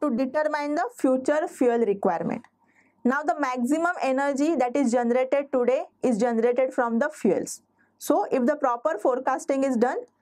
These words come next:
then the future requirement of the fuel can also be estimated. Also,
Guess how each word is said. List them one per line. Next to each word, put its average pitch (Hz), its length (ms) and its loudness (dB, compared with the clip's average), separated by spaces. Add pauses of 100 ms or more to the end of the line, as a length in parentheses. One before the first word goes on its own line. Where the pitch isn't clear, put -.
(180)
then 254 180 0
the 294 80 0
future 302 420 0
requirement 294 580 0
of 269 160 -2
the 277 100 2
fuel 277 320 2
can 226 200 0
also 214 320 0
be 262 180 0 (160)
estimated. 190 640 -2 (2750)
Also, 285 340 2